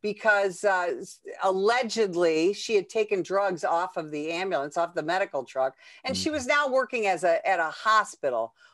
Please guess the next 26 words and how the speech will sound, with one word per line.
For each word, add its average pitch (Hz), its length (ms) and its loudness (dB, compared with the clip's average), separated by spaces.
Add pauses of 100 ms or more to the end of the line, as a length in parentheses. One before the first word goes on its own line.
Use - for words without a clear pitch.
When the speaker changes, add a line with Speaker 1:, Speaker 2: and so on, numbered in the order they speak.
Speaker 1:
when 233 180 0
Speaker 2:
Mm-hmm. 240 80 2
Speaker 1:
this 226 160 0
all 190 200 2
occurred. 156 340 -2
You 170 60 -8
keep 240 220 -8
seeing 254 260 -4
that 190 160 0
picture 202 300 -2
of 156 80 -4
her 170 140 2
in 165 140 -2
uniform. 156 500 -6 (240)
She - 160 -8
was 220 160 -4
not 226 220 2
a 214 40 0
city 180 300 2
employee 147 560 0
and, 151 200 -6
and, 151 420 -8
you 175 120 -6
know, 165 80 -4
not 165 280 0 (100)
some 156 420 -4